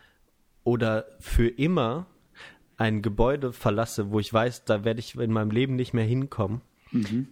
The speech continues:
Speaker 1: dann gehe ich ganz bewusst da raus, sozusagen. Also ich gehe raus mit dem und, äh, m-, mache mir den, des, den letzten Schritt in dieser, in diesem, in diesem Haus, in dieser Wohnung ganz bewusst so.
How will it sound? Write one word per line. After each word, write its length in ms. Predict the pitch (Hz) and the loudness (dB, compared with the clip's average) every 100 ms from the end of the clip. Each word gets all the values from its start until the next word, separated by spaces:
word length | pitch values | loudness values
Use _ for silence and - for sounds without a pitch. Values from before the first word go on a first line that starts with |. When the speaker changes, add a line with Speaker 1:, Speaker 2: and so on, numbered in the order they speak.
| - | -4
Speaker 1:
dann 300 | - 113 123 - | 0 2 0 -6
gehe 340 | - - 120 127 | -16 -2 0 0
ich 180 | - - | -2 0
ganz 300 | 123 170 - | 0 0 -2
bewusst 720 | 147 117 123 175 - - - - _ _ _ - | -2 0 -2 -2 -6 -12 -20 -20 _ _ _ -2
da 120 | 120 | 0
raus, 460 | 113 120 110 - - | 2 2 0 -6 -12
sozusagen. 560 | - 98 98 110 101 98 | -6 -4 -4 -2 -2 0
Also 180 | 104 107 | -2 -2
ich 140 | 101 - | -4 -2
gehe 140 | 98 | 0
raus 320 | 95 127 - - - - - - | 0 -2 -4 -14 -18 -18 -12 -4
mit 160 | 110 | -2
dem 160 | 110 110 | 0 -2
und, 340 | - 110 104 - | -2 -2 -2 -2
äh, 320 | 104 101 104 _ _ _ _ _ _ - | -2 -2 -4 _ _ _ _ _ _ -14
m-, 140 | 107 - - - 107 110 | -14 -14 -18 -4 -4 -4
mache 320 | - 113 113 131 | 0 0 2 -2
mir 300 | 120 117 117 | 0 0 2
den, 280 | 120 113 104 | 0 -2 0
des, 260 | 104 - - | -2 -2 0
den 160 | 107 | 2
letzten 360 | 110 - - 120 | 2 0 0 0
Schritt 440 | - - 156 - | 0 0 0 -2
in 280 | - 139 117 | -4 -2 0
dieser, 440 | 117 113 117 110 - | 0 0 2 0 0
in 120 | 110 | -2
diesem, 400 | 107 104 107 110 - | 0 0 -2 -2 -4
in 160 | 110 | -4
diesem 240 | 101 101 98 | 0 0 2
Haus, 300 | 107 139 - | 2 0 0
in 80 | 117 | -2
dieser 280 | 107 107 101 | 0 0 2
Wohnung 420 | 120 131 147 160 | 0 0 -2 0
ganz 260 | 120 120 - | 0 0 -2
bewusst 580 | 113 101 135 170 - | -2 2 0 0 -6
so. 200 | - 151 | -2 -2